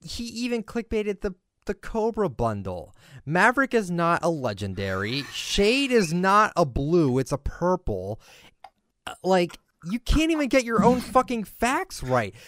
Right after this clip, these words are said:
Like, this is what pisses me off about people. It's like, I care so much about Fortnite. I know almost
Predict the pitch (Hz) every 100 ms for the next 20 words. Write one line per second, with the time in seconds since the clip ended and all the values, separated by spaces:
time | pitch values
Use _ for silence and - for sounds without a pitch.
0 | 185 247 247 311 381 311 302 - 262 269
1 | 240 233 254 359 302 180 151 - 110 101
2 | 104 - 139 - 185 180 - _ _ _
3 | _ _ _ _ _ _ 185 277 349 -
4 | 208 196 - 139 135 127 - 107 104 -
5 | 110 98 95 95 - 160 240 269 202 139
6 | 165 160 139